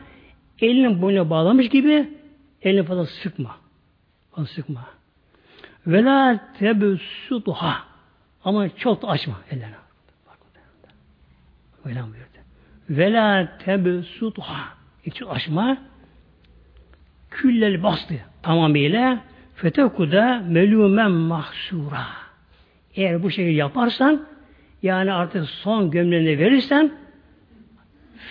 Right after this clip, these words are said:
feteuda, yani oturursun, melûmen, levm, kınanmış olarak böyle. Allah katına kınanırsın, insan katına kınanırsın, mahsuran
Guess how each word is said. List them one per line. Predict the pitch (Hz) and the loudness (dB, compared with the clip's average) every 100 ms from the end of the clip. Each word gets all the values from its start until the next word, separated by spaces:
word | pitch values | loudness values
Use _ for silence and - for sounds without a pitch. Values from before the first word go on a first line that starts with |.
| - | -8
feteuda, | 196 190 190 208 175 226 240 247 262 - - - _ _ | -2 -2 0 -2 0 2 4 4 2 -4 -18 -20 _ _
yani | 165 180 | 0 2
oturursun, | 170 180 170 160 - 294 294 - - - _ _ 165 | 2 2 2 2 2 4 4 2 -8 -20 _ _ -2
melûmen, | 147 147 160 185 175 226 254 185 143 127 - - _ _ _ _ _ | 2 2 2 2 0 2 4 2 0 -6 -14 -20 _ _ _ _ _
levm, | 160 139 151 208 180 135 - - - _ | -6 -2 2 4 4 0 -6 -20 -20 _
kınanmış | - 175 170 165 147 | -8 -2 0 -2 -4
olarak | 117 107 - | -10 -16 -20
böyle. | _ _ _ _ _ _ _ _ _ | _ _ _ _ _ _ _ _ _
Allah | 160 156 165 | -4 0 0
katına | 156 160 175 160 | -2 -4 -2 -2
kınanırsın, | 160 147 147 120 - 151 214 - _ _ _ - | -2 0 -2 -4 -4 -2 -4 -8 _ _ _ -2
insan | 165 196 175 | -2 -2 -4
katına | 160 | -4
kınanırsın, | - 151 135 135 - 285 269 - - - - - | -6 -4 -4 -4 0 2 2 -2 -20 -20 -14 -2
mahsuran | 160 151 175 - - - 220 175 190 277 285 | 2 4 2 -2 -10 -8 -2 0 0 0 0